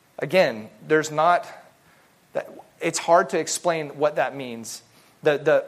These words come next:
best biblical references that I think to explain that, um, would be Revelation twenty-one, verse one, and Second Peter three, ten through thirteen.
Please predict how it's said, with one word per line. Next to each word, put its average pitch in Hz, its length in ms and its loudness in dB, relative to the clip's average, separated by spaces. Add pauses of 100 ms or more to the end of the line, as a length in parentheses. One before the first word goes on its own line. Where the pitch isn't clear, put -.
(160)
best 147 380 4
biblical 185 400 0
references 151 520 0
that 127 100 -2
I 143 260 -2
think 143 520 -8
to 147 100 -6
explain 170 480 -4
that, 110 360 -4 (440)
um, 131 460 2
would 160 180 2
be 151 160 2
Revelation 160 500 4
twenty-one, 156 600 -2
verse 139 240 -2
one, 113 400 -4 (440)
and 139 140 -4
Second 160 320 0
Peter 143 240 -4
three, 143 280 -4
ten 139 200 -6
through 135 140 -6
thirteen. 117 580 -8